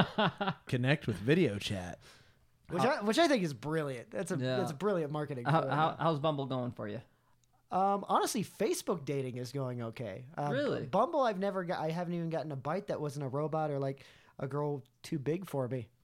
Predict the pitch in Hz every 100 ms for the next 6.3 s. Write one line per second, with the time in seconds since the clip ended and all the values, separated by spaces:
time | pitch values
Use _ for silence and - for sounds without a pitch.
0 | - 151 131 127 - 196 165 190 113 98
1 | - - - 117 123 107 - - - -
2 | - 87 - - _ _ _ _ _ _
3 | _ _ _ _ _ _ _ _ - 123
4 | 143 131 113 113 101 101 - 87 - -
5 | - - _ _ _ - 120 110 - -
6 | 69 78